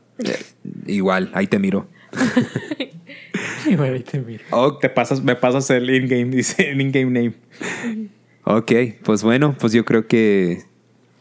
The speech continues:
Speaker 3: Oye, siento que nos faltó los zombies que corren rápido.
Speaker 1: Ah, sí, esos.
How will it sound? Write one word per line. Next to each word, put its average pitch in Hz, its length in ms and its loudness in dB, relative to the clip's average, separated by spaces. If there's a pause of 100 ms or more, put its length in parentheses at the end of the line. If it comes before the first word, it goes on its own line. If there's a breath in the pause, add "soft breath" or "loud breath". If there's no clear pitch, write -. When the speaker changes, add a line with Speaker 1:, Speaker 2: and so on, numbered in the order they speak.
(920 soft breath)
Speaker 3:
Oye, 143 180 4
siento 156 260 0
que 190 120 4
nos 180 140 2
faltó 147 440 2
los 160 160 2
zombies 156 460 2
que - 320 -2
corren 135 400 2
rápido. 120 280 2
Speaker 1:
Ah, 107 100 0
sí, 95 300 0
esos. - 460 -6